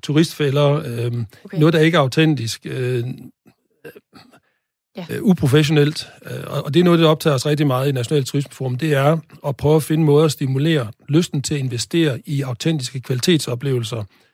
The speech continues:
Speaker 1: i dansk turisme. Fordi det er den vej, vi mener og tror på, at vi kan, vi kan udvikle turismen.
Speaker 2: Er det også noget, du kan genkende, Joachim?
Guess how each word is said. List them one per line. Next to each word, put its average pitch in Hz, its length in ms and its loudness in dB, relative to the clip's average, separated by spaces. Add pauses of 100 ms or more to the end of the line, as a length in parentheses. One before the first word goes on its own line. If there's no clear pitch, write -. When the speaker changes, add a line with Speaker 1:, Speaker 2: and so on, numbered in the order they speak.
(180)
Speaker 1:
i 175 60 2
dansk 143 320 0
turisme. 123 500 -4 (480)
Fordi 143 160 -4
det 143 100 0
er 147 40 0 (120)
den 147 100 2
vej, 131 200 -2
vi 143 160 -2 (200)
mener 139 440 0 (140)
og - 140 -10
tror 147 200 0
på, 139 140 -2
at 117 120 -4
vi 117 80 -6
kan, 131 300 -8
vi 123 80 -10
kan 127 140 -10
udvikle 131 420 -8
turismen. 123 500 -10 (400)
Speaker 2:
Er 226 40 -10
det 247 120 2
også 254 160 -2
noget, 254 100 -4
du 262 40 -8
kan 247 120 -6
genkende, 226 420 -4
Joachim? 214 300 -8